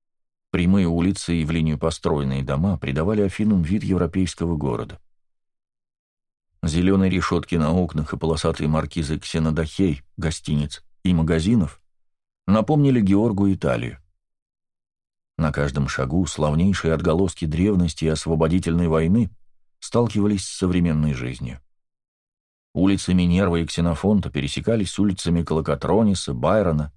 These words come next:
и Псиланти. Подле мраморной стены Адриана виднелась турецкая мечеть, обращённая в тюрьму. На месте аллеи Платона маршировали, высоко вскидывая ноги, эвзоны,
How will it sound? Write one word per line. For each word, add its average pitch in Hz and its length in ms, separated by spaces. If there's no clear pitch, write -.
и 80 80
Псиланти. 76 720
Подле 90 280
мраморной 87 540
стены 87 340
Адриана 85 580
виднелась 123 460
турецкая 123 520
мечеть, 95 440
обращённая 80 640
в - 80
тюрьму. 76 420
На 85 140
месте 80 380
аллеи 78 300
Платона 76 420
маршировали, 78 720
высоко 80 400
вскидывая 78 540
ноги, 78 420
эвзоны, 76 640